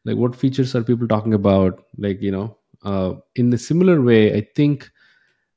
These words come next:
C X leaders and, you know, support leaders, when they interact with customers on a day-to-day basis,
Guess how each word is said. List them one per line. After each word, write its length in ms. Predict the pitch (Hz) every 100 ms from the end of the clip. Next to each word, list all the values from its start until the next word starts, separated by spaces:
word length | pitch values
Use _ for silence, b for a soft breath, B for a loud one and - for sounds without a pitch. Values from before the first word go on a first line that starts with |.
| _
C 180 | - -
X 160 | 131 -
leaders 420 | 135 127 123 -
and, 300 | 117 110 110 131
you 80 | 107
know, 120 | 101
support 480 | 107 - 107 127 117
leaders, 560 | 117 110 110 - - _ _ _ _ _
when 160 | 113 117
they 100 | 156
interact 480 | 131 127 131 127 -
with 220 | 120 -
customers 600 | 113 - 120 104 95 -
on 120 | 104
a 40 |
day-to-day 320 | 98 107 107 104
basis, 380 | 101 104 92